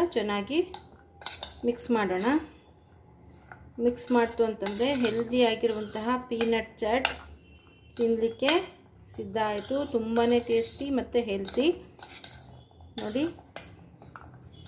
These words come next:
ಸಖತ್ತಾಗಿ ರೆಡಿ ಆಯಿತು. ಫ್ರೆಂಡ್ಸ್, ಯಾರೆಲ್ಲ ನೀವು ನಮ್ಮ ಚಾನಲ್ಗೆ ಸಬ್ಸ್ಕ್ರೈಬ್ ಮಾಡದೆ ನೋಡ್ತಾ ಇದ್ರೆ ಪ್ಲೀಸ್ ಸಬ್ಸ್ಕ್ರೈಬ್ ಮಾಡ್ಕೊಂಡು ಸಪೋರ್ಟ್ ಮಾಡಿ. ನೋಡಿ ಫ್ರೆಂಡ್ಸ್, ಇವಾಗ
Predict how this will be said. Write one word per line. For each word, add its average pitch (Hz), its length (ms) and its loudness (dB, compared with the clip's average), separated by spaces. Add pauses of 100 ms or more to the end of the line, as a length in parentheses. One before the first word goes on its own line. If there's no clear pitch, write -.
(300)
ಸಖತ್ತಾಗಿ 233 540 2
ರೆಡಿ 208 280 2
ಆಯಿತು. 214 640 0
ಫ್ರೆಂಡ್ಸ್, 240 280 -2
ಯಾರೆಲ್ಲ 220 380 2
ನೀವು 254 180 4
ನಮ್ಮ 226 140 2
ಚಾನಲ್ಗೆ 214 500 2
ಸಬ್ಸ್ಕ್ರೈಬ್ 220 480 -2
ಮಾಡದೆ 196 320 2
ನೋಡ್ತಾ 226 300 0
ಇದ್ರೆ 233 240 6
ಪ್ಲೀಸ್ 233 320 -6
ಸಬ್ಸ್ಕ್ರೈಬ್ - 420 -6
ಮಾಡ್ಕೊಂಡು 214 380 -8
ಸಪೋರ್ಟ್ 196 400 -6
ಮಾಡಿ. 190 340 0 (1200)
ನೋಡಿ 202 220 -4
ಫ್ರೆಂಡ್ಸ್, 233 360 -2
ಇವಾಗ 202 240 0